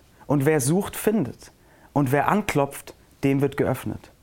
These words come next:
Oder würde jemand unter euch seinem Kind einen Stein geben, wenn es ihn um Brot bittet? Würde er ihm eine Schlange geben, wenn es ihm um,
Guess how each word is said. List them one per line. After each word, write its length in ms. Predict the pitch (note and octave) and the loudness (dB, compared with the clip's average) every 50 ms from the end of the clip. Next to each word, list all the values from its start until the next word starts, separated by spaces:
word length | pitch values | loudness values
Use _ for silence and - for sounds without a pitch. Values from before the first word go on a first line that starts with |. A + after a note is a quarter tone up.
| _ _ _ _ _ _ _ _ _ - - - - - - - - | _ _ _ _ _ _ _ _ _ -20 -20 -20 -20 -20 -20 -20 -2
Oder 280 | _ D3+ F#3 G#3 G#3+ F3+ | _ 2 4 4 4 4
würde 160 | G#3+ A3+ G#3+ | 4 4 4
jemand 380 | G3+ D#3 E3+ G3 A3+ A3 G#3 - | 2 4 4 4 2 2 2 0
unter 280 | F3+ G#3 G3 G3+ - | 0 0 2 2 2
euch 180 | - F3+ F#3 F3 | 2 2 0 2
seinem 320 | - E3+ D#3 D#3 C3+ - | 2 2 2 2 0 0
Kind 380 | - - F#3 G3+ A#3+ C4 - - | -2 0 2 2 2 2 0 0
einen 180 | C#3 C#3+ C#3+ | 0 2 2
Stein 460 | B2+ - - - D3 C3+ D#3+ G3 G#3+ F#3 | 0 -2 -2 0 0 2 2 2 2 2
geben, 320 | F3 F#3+ G#3 A3 A3+ F3 | 2 2 2 2 2 2
wenn 100 | D#3+ D#3+ | 2 2
es 120 | D#3 D#3 | 2 2
ihn 100 | C#3 D3+ | 2 2
um 100 | D3+ C3 | 2 2
Brot 300 | A#2+ B2+ A#2 C#3 D#3 D3+ | 0 0 0 0 -2 0
bittet? 400 | - F#3 F#3+ - B3 - - - _ _ _ _ _ _ - - _ - - _ - _ - - _ - | -2 -4 -4 -4 -8 -10 -10 -20 _ _ _ _ _ _ -20 -20 _ -20 -20 _ -20 _ -20 -20 _ -2
Würde 260 | B2+ D#3 F3 E3+ F3+ | 0 2 2 2 2
er 200 | - D3+ D#3+ D#3 | 2 2 2 2
ihm 260 | D#3 E3 E3+ E3+ E3+ | 2 2 2 2 2
eine 200 | - C#3+ D3 C#3 | 2 2 2 2
Schlange 380 | C3 - - E3 F#3 A#3 A#3 F#3 | 2 2 2 2 2 4 2 2
geben, 280 | C#3+ C#3 C3+ A#2+ B2 A#2+ | 2 2 2 2 2 2
wenn 100 | C3 C3+ | 2 0
es 100 | B2+ - | 0 0
ihm 180 | - D#3+ D#3+ | 0 2 2
um, 120 | D3+ C#3+ | 2 0